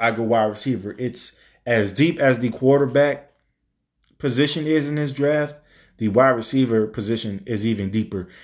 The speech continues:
And you can pick your poison. You can get a guy that's a slot, that's a threat in the slot, a guy that's a deep threat, a guy that's a possession, a guy that's a jack of all trades, master of none.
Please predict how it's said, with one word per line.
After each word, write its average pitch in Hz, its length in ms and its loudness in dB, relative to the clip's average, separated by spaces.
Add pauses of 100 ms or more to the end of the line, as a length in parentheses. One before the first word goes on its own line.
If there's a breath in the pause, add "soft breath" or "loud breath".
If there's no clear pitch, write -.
(120 loud breath)
And 101 140 -4
you 131 140 6
can 123 160 -2
pick 127 240 -2
your 117 120 0
poison. 95 440 0
You 107 120 -4
can 110 140 -4
get 101 160 0
a 92 40 -4
guy 107 540 2 (220 loud breath)
that's 101 220 -10
a 95 60 -10
slot, 131 580 -2
that's 107 180 -6
a 98 60 -10
threat 117 280 0
in 101 60 -12
the 95 60 -12
slot, 139 440 -4
a 110 40 -8
guy 110 240 0
that's 107 200 -6
a 104 60 -8
deep 131 320 0
threat, 127 320 0 (180 loud breath)
a 107 80 -10
guy 107 220 6
that's 98 220 -2
a - 40 -12
possession, 120 640 -2 (180 soft breath)
a 107 100 -8
guy 110 240 4
that's 104 240 -2
a - 20 -6
jack 107 320 0
of 104 100 -8
all 101 200 4
trades, 117 360 0
master 107 420 0
of 92 80 -6
none. 113 360 -2